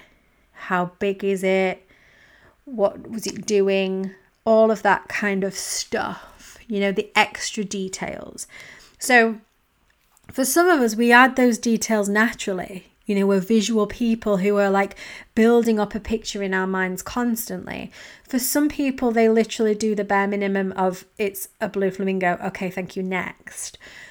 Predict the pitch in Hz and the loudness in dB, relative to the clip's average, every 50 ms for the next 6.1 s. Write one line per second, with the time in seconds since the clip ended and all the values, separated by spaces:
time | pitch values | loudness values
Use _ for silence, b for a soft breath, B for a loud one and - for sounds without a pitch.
0 | B B B B B B _ _ _ _ _ - - 262 226 277 269 262 311 269 | B B B B B B _ _ _ _ _ -4 -2 0 4 4 4 4 4 4
1 | 269 269 254 175 226 226 220 254 240 - - - - 247 240 226 226 - 226 220 | 6 6 6 6 4 2 2 0 -2 -4 -6 -4 0 0 0 0 0 -2 -2 0
2 | 214 208 208 190 180 180 180 185 208 254 277 262 b b b b b b b - | 0 2 4 4 4 4 4 4 2 0 -2 -6 b b b b b b b -2
3 | 214 233 233 - - 240 233 226 - - 226 - - 233 220 214 208 - - 208 | -2 -2 -2 -2 -4 -4 -4 -2 -2 -2 -2 -2 -2 -2 -2 -2 -2 -2 0 0
4 | 196 196 196 - 233 - - _ _ _ - - 214 202 202 - _ _ _ _ | -2 -2 -4 -14 -18 -20 -20 _ _ _ -6 -4 -4 -4 -4 -6 _ _ _ _
5 | - - - 240 214 202 196 - - 226 208 202 185 180 185 180 180 185 202 220 | -20 -12 -6 -4 -4 -4 -4 -4 -2 0 0 0 0 -2 -2 -2 -2 -2 -4 -6
6 | 226 | -8